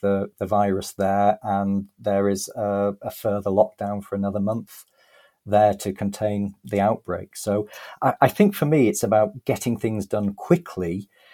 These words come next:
and putting significant resource behind your plans is the thing that really makes a difference here. But as you said, I'm, I'm not really an expert in,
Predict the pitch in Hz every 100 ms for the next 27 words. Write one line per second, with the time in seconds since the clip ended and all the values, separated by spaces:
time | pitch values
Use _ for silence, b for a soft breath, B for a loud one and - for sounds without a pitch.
0 | b b - 101 101 101 101 98 98 -
1 | - 113 - 104 101 101 - 104 101 104
2 | 104 101 - 98 98 101 92 107 104 98
3 | - 95 92 104 98 95 95 95 - -
4 | 110 92 92 87 - - 98 - 101 -
5 | 101 92 - 104 98 92 92 95 98 -
6 | 98 92 - 82 - 87 85 95 - 113
7 | 98 - 101 98 101 107 101 107 110 104
8 | 98 98 104 - 101 98 95 98